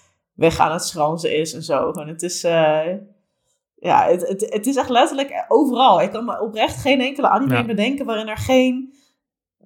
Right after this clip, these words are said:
Speaker 1: n-, n-, geen enkele, gewoon er niets met eten wordt gedaan. Ook gewoon geen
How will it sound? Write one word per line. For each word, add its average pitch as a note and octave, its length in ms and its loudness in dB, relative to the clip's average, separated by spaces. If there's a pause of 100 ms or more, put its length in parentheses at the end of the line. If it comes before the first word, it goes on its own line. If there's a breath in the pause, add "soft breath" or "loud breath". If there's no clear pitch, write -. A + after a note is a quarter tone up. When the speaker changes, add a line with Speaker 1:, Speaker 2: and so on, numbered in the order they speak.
Speaker 1:
n-, G#3 320 0 (160)
n-, G#3 180 4
geen A#3+ 180 -4
enkele, G#3 320 2
gewoon G#3+ 320 -6
er G#3 100 -6
niets A#3 460 0
met G#3 160 0
eten B3+ 300 2
wordt - 180 -6
gedaan. D3+ 380 2
Ook G3+ 160 -6
gewoon G3+ 180 -2
geen F#3+ 420 -6